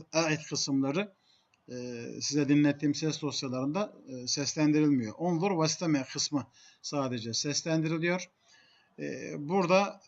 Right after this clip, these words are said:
e, kiracı ile kiraya veren arasında bir diyalog var.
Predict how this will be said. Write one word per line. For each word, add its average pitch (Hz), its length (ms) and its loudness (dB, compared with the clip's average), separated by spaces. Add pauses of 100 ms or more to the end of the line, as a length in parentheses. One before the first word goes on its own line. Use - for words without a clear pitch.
e, 139 60 -12 (500)
kiracı 165 640 2
ile 180 360 2
kiraya 160 560 2
veren 160 280 4
arasında 151 640 2
bir 123 200 -2
diyalog 139 440 0
var. 190 280 0